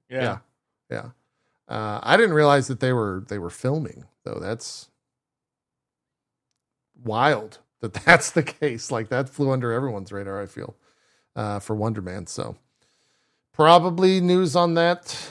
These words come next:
Speaker 2: I would think, soon-ish. Um,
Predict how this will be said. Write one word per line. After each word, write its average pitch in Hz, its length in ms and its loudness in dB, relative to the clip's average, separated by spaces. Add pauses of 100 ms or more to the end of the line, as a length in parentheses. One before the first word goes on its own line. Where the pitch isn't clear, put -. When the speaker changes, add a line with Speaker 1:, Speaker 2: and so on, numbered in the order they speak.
(280)
Speaker 2:
I 135 140 0
would 147 200 0
think, 160 300 0
soon-ish. 165 1120 -2 (380)
Um, 69 640 -10